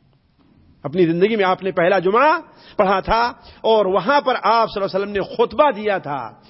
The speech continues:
جس خطبے کے اندر اللہ کی توحید کی طرف دعوت دی تھی اور آخرت کے لیے تیاری کی طرف دعوت دی تھی۔ آپ صلی اللہ علیہ وسلم نے اللہ کی توحید طرف لوگوں کو بلایا تھا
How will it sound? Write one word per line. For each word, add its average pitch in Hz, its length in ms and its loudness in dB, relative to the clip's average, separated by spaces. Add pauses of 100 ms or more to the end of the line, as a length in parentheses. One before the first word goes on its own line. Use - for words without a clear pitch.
(200)
جس 196 220 -8
خطبے 220 460 0
کے 226 160 -4
اندر 220 320 -6
اللہ 196 440 -2
کی 190 100 -12
توحید 185 520 -4
کی 214 60 -16
طرف 220 260 0
دعوت 226 320 0
دی 240 120 -6
تھی 285 300 -6 (420)
اور 240 220 2 (120)
آخرت 208 760 0
کے 233 220 4
لیے 254 300 2
تیاری 247 600 2
کی 247 100 -12
طرف 185 260 -4
دعوت 165 240 0
دی 160 80 -4
تھی۔ 151 140 -6
آپ 151 140 0
صلی 139 120 -8
اللہ 123 140 -12
علیہ 110 80 -14
وسلم 107 100 -20
نے 104 80 -20 (1160)
اللہ 185 340 2
کی 208 80 -12
توحید 196 460 -2
طرف 240 160 2
لوگوں 226 240 2
کو 208 100 0
بلایا 196 320 0
تھا 240 260 0